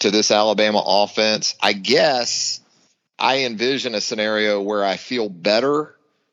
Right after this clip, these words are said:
about the all-around situation at running back, even with a couple of those guys coming off of knee injuries, than I do, say,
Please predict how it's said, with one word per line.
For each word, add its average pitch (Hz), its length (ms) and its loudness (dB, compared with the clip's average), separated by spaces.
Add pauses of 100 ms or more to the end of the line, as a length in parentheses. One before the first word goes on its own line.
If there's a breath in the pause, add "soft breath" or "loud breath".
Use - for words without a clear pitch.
(160)
about 107 480 2
the 95 260 -6
all-around 110 840 0
situation 143 680 -4
at 127 80 -4
running 135 280 -4
back, 135 320 -2
even 117 480 -4
with 120 320 0
a 117 80 -4
couple 120 300 -4
of 117 80 0
those 117 180 -2
guys 120 320 2
coming 117 240 -6
off 113 220 -2
of - 140 -20
knee 113 200 -4
injuries, 131 680 -4 (520 soft breath)
than 120 160 2
I 120 200 2
do, 123 360 0
say, 110 800 0